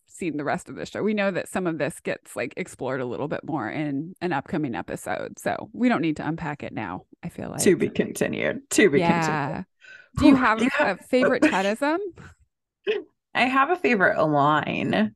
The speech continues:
Speaker 1: Okay, what is it?
Speaker 2: That we
Speaker 1: Is
Speaker 2: have
Speaker 1: it the
Speaker 2: not dis-
Speaker 1: same one that I wrote down? Probably.
Speaker 2: Probably. <laughs> I don't know. I just love when Rebecca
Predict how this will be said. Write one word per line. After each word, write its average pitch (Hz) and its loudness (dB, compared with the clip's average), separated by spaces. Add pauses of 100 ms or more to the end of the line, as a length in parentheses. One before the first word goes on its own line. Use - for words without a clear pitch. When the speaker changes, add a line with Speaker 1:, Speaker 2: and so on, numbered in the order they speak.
(180)
Speaker 1:
Okay, 196 -2
what 175 -2
is 165 -2
it? - -8
Speaker 2:
That 120 0
we 151 4
Speaker 1:
Is 202 0
Speaker 2:
have 143 4
Speaker 1:
it 202 0
the - 2
Speaker 2:
not - -2
dis- 247 2
Speaker 1:
same 220 4
one 214 4
that 208 4
I 208 2
wrote 233 4
down? 254 0
Probably. 202 4
Speaker 2:
Probably. 180 8
<laughs> - 2
I 175 8
don't 147 4
know. 65 -2 (160)
I 208 8
just 208 6
love 151 6 (140)
when 147 0
Rebecca 147 2